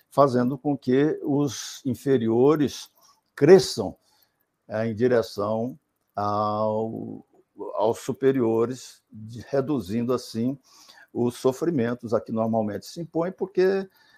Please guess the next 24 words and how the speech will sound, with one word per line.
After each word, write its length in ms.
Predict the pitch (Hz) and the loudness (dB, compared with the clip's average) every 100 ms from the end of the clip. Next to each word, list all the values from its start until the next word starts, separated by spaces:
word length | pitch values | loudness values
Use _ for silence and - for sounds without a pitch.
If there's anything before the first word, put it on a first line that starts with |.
| _ - | _ 4
é, 760 | 131 139 135 131 131 123 120 120 127 | 8 8 8 6 4 4 2 0 -2
é 40 | |
muito 300 | 127 151 151 | 0 -4 -4
comum 440 | 147 135 123 135 | -2 0 2 0
que 480 | 127 139 147 156 139 | -4 -4 0 0 -2
quem 180 | - 123 | -2 -4
esteja 420 | 117 - 110 113 | -4 -4 -4 -2
no 140 | 117 113 | -6 -4
poder 460 | 113 92 104 117 | -6 -4 -2 -4
seja 360 | 113 123 127 131 | -2 -2 -2 -4
um 40 | |
tanto 300 | - 120 123 | -2 -2 -2
despótico 840 | 110 123 _ 104 113 117 - 120 117 | -10 -10 _ 0 2 0 -4 -4 -2
e, 840 | 110 110 110 110 104 101 101 107 | -2 -2 -2 -4 -6 -8 -10 -10
e 100 | 104 | -8
não 160 | 113 110 | -6 -6
tenha, 400 | - 107 107 104 - _ _ _ _ _ _ _ _ _ _ | -6 -4 -4 -6 -10 _ _ _ _ _ _ _ _ _ _
é, 360 | 107 110 98 - _ _ _ - | 2 4 2 -4 _ _ _ -6
medidas 640 | 110 131 107 185 151 101 | -2 0 2 2 2 -2
para 720 | - 110 107 107 104 107 104 - | 2 4 4 4 2 0 -4 -10
a 180 | 98 98 | -8 -8
busca 380 | 90 110 - 104 | -6 -8 -6 -6
do 100 | 107 | -4
lucro. 460 | 92 87 - - | -6 -10 -18 -20